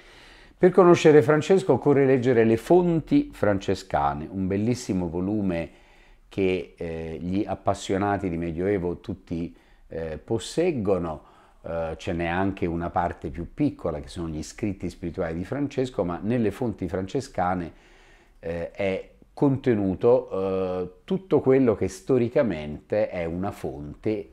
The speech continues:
di Francesco o su Francesco. Soprattutto bisogna leggere le due vite di Tommaso da Celano, la Legenda Trium Sociorum, cioè,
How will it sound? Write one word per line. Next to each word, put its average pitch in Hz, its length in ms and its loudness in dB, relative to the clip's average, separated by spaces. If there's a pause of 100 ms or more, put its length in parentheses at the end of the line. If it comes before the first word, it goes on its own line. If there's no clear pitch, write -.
(140)
di 107 520 -2
Francesco 98 760 -2
o 87 200 -2
su 85 380 -6 (420)
Francesco. 76 880 -10 (540)
Soprattutto 127 680 2
bisogna 107 440 2
leggere 101 400 2
le 90 120 2
due 90 160 2
vite 92 240 0
di 78 100 -4
Tommaso 85 460 -2
da 87 100 0
Celano, 131 640 4 (600)
la 85 120 -2
Legenda 90 500 0
Trium 82 300 -6
Sociorum, 87 920 -2
cioè, 78 520 -8